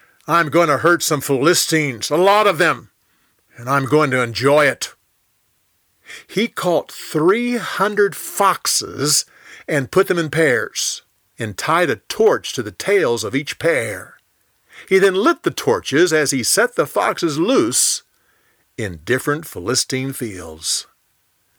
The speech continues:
The foxes ran, burning everything they came across.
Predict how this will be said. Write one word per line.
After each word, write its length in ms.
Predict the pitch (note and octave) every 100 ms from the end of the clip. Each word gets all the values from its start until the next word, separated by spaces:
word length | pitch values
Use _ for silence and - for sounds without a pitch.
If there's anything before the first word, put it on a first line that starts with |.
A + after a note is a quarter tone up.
| _ _ _
The 100 | -
foxes 560 | - D#3 - - B2+ G#2+
ran, 640 | A#2+ C3+ D#3+ E3 B2 G#2+ - -
burning 520 | B2+ A2 G#3+ A3 F#3 - _
everything 720 | - C#4+ C#4+ F3 D#3 C3+ D3+ C#3
they 120 | C3+
came 220 | D#3 E3
across. 1040 | C3 - C#3+ E3 F3+ D#3 B2 - - -